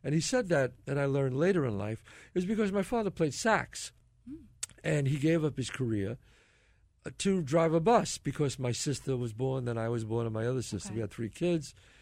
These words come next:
Speaker 1: So to him, it was always like, "Hey, man, don't waste your life," you know. And,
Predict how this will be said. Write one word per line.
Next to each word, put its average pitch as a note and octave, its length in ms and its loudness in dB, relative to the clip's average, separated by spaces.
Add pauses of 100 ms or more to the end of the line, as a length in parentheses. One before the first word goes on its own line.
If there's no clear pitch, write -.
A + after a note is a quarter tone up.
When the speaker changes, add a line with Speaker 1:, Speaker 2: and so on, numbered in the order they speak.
(360)
Speaker 1:
So F3+ 320 2
to F3 180 0
him, G3 280 2
it E3 80 2
was D3 180 0
always E3 440 2
like, C#3 240 0
"Hey, F3 160 -2
man, A#2+ 220 -2
don't C#3+ 240 -4
waste C#3 280 -4
your C3+ 100 0
life," B2+ 400 -4
you A#2 60 -4
know. A#2+ 220 -2
And, G#2+ 120 -4